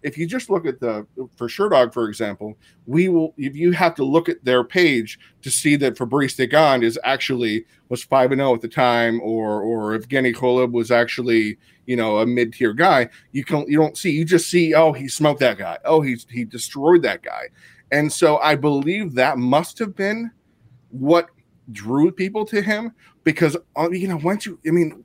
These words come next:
it, it's the, it's the, the sweater song, you know, once you pull the thread, his, his, his record is very, very naked and not a good kind. It just, like, the first seven wins he had, seven in a row, seven first, or six first round finishes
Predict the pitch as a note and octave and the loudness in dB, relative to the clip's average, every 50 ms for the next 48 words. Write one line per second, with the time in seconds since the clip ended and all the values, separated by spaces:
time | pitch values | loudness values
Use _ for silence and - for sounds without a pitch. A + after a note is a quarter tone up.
0 | _ _ F#3 G3+ F#3 - F#3 F#3 - - - F#3+ F3+ F3+ - E3+ E3+ - - - | _ _ -4 -4 0 2 2 2 2 2 4 4 4 6 4 2 -2 -2 -2 2
1 | F3+ F3 E3+ D#3+ D#3 - _ _ _ _ _ F3+ E3+ - F3+ F3 G3+ A#3 A3 F3+ | 4 4 4 4 2 -4 _ _ _ _ _ 0 2 4 4 4 4 6 4 4
2 | - - D3 A#2+ G2 F#2+ F#2 A2+ C#3+ D#3+ D3+ D3+ D#3 D#3+ E3+ - G3 F3+ - F#3+ | 2 2 0 0 0 -2 -6 -6 -2 0 2 2 2 2 0 -2 -8 -4 0 0
3 | F#3 E3 D#3 D#3 - D#3+ F#3+ G#3 F3 D#3 D#3 D3 D3 C#3+ D3+ - D3 C#3 C3+ B2+ | 0 0 -2 -4 -2 2 4 4 4 4 2 0 -2 -2 -2 -2 -2 -2 -2 -4
4 | - - _ - - _ _ E3 D3+ C3 C3 D3+ E3 E3+ - E3+ D3 C#3+ B2+ A#2 | -10 -16 _ -20 -20 _ _ 0 0 2 4 4 4 4 4 2 2 2 0 -2
5 | A2 - - - D3 E3 E3+ D#3 C#3+ D3 D#3 D#3 D3+ C#3+ C3 C3 C#3 D3 D#3 - | -4 -6 -4 0 2 2 2 2 2 2 2 2 4 2 2 2 2 2 2 0
6 | - A2 G#2 G#2+ A2 A#2 B2+ C#3 D3 C#3+ - - B2 B2+ C3 C#3 D3+ D3 - - | -2 -2 -2 -2 -2 0 2 2 2 0 -2 -6 -10 -4 -2 -4 -4 -4 -2 -2
7 | C#3 A#2 G#2 G2 G#2+ A2+ - - - - - _ - - - - - - E3 D#3+ | -2 -2 -2 -6 -10 -12 -14 -20 -20 -20 -8 _ -2 -2 -2 -2 0 0 2 2
8 | D3+ - - _ _ _ _ - - E3 E3 D3+ E3 E3+ E3 - G#3 A3+ A3 - | 2 -2 -10 _ _ _ _ 0 2 2 2 4 2 0 2 2 0 0 0 2
9 | - G3 F3+ F3 E3+ D#3 D3 D3 C#3+ C3 - C#3 A#2+ - A#2 F2+ - - - _ | 2 2 4 4 4 4 2 2 0 -2 -4 -6 -6 -6 -8 -10 -10 -14 -20 _
10 | _ _ _ - - - - _ - - - F#3 G#3+ A3+ A#3 A#3 A3 G#3 F#3+ F3 | _ _ _ -20 -20 -20 -20 _ -16 0 2 2 4 4 4 2 2 4 4 4
11 | D#3+ D#3 D#3 D3+ D#3 D3+ - _ _ _ _ - - - - E3 F3 F#3 F3+ F3 | 4 4 2 2 -2 -4 -8 _ _ _ _ -16 -6 0 2 4 4 4 2 0
12 | E3+ - D#3+ D#3+ D#3 D3+ - - _ - C#3 B2+ A#2 - - A#3+ A#3 - - G3 | 0 2 2 2 2 0 -6 -12 _ -2 -2 -2 -2 -2 -4 -6 -8 -6 -2 -2
13 | F3+ F3 E3+ - D3+ D3 C3+ D3 C3 B2+ A#2+ - B2 B2 B2 A#2 - | 0 0 0 0 0 0 0 0 -2 -2 -2 -2 -2 -4 -4 -4 -10